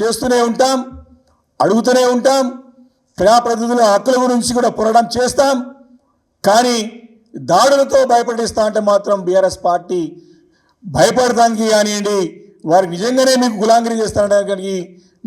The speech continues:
మీరు ఆ కలలో భ్రమలో ఉంటే బయటపడండి. మరి దీని పరిణామాలు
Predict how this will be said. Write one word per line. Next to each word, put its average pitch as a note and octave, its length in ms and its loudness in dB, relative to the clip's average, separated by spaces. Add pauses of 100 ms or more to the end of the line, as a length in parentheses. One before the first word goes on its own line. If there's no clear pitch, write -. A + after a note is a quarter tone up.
మీరు G3 240 2 (320)
ఆ - 20 4 (160)
కలలో A3 380 2
భ్రమలో G#3 340 2
ఉంటే G3 200 0
బయటపడండి. G3+ 680 0 (640)
మరి F#3+ 280 2 (420)
దీని G#3+ 220 -2 (140)
పరిణామాలు A#3+ 640 2